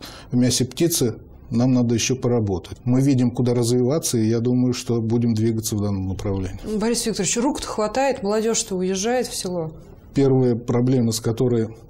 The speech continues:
Speaker 1: сталкивается производство, э, сельского хозяйства и те инвесторы, которые хотят зайти,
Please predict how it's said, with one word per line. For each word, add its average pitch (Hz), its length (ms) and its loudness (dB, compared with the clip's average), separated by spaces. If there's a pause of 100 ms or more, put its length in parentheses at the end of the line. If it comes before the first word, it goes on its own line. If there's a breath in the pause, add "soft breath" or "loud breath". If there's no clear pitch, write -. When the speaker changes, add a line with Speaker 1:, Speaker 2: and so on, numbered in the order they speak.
Speaker 1:
сталкивается 120 640 0
производство, 120 760 0 (1120)
э, 98 400 -2 (380 loud breath)
сельского 127 360 0
хозяйства 131 560 0
и 113 360 2
те 135 360 2
инвесторы, 123 520 0
которые 117 400 0
хотят 110 380 0
зайти, 123 440 0